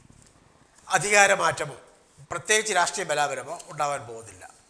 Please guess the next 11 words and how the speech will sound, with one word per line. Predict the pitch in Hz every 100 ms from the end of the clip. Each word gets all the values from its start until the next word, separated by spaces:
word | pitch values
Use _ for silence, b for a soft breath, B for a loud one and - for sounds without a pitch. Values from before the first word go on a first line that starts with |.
| - - 170
പക്ഷെ | 170 208
അപ്പോഴും | 180 240 247 285 - - - - _ _ _ - -
സോണിയ, | 175 190 233 -
പ്രിയങ്ക | 185 220 247
ഗാന്ധിയാണ് | 240 233 214 220 214
മത്സരിക്കുന്നത് | 180 202 196 190 196 196 196 - 170
എന്നതിൻ്റെ | 170 190 196 202
പ്രാധാന്യം, | 175 160 160 139 143 - _ B B B B - _ _ -
ആ | 233 233
പ്രാധാന്യം | 202 185 185 180 190 - - - 180
അങ്ങനെ | 185 214